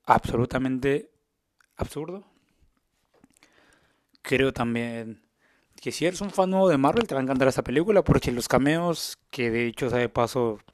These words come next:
cómo nos vendieron humo durante toda esta estancia y espera, eh, son interesantes. Digo, ver a Patrick Stewart es interesante. Ver quizás el cameo de la Capitana Carter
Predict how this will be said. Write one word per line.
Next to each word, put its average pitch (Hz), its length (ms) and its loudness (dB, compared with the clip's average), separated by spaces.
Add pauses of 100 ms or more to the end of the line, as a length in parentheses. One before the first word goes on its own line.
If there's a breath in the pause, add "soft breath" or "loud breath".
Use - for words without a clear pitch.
(680 loud breath)
cómo 131 220 2
nos 120 140 2
vendieron 120 320 0
humo 185 280 -6 (180)
durante 113 480 -4
toda 107 280 -6
esta 127 160 -8
estancia 123 380 -8
y 120 100 -6
espera, 143 480 -6 (500 soft breath)
eh, 120 100 -6
son 131 200 -6
interesantes. 180 640 -4
Digo, 190 280 6
ver 156 200 6
a 151 120 4
Patrick 143 260 0
Stewart 139 280 0
es 131 140 -2
interesante. 147 760 -4 (840 soft breath)
Ver 131 720 -2 (1700 soft breath)
quizás 147 760 -2 (560)
el 127 160 -2
cameo 131 260 2
de 127 60 2
la 120 80 0
Capitana 127 460 0
Carter 139 420 -2